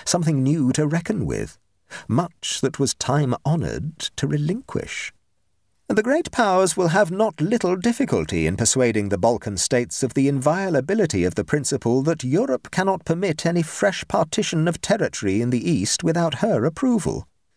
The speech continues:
Even now, while the campaign is still undecided, there are rumours of a project of fiscal unity extending over the entire Balkan lands,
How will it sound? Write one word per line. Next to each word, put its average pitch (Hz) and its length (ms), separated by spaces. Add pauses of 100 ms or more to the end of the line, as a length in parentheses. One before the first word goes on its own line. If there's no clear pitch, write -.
(360)
Even 254 320
now, 170 400
while 135 300
the 143 80
campaign 147 440
is 156 120
still 156 200
undecided, 175 760
there 160 260
are 135 60
rumours 139 560
of 160 100
a 165 60
project 175 560
of 156 80
fiscal 226 560
unity 185 720
extending 135 560
over 135 160
the 139 120
entire 143 520
Balkan 160 400
lands, 160 500